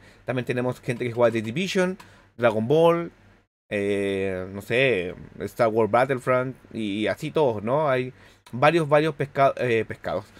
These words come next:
eh, jugadores que están con nosotros ahí en esta gran comunidad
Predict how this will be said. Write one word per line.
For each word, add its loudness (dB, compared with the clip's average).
eh, 0
jugadores 6
que 0
están -2
con -4
nosotros -6
ahí -2
en -4
esta 0
gran 6
comunidad 2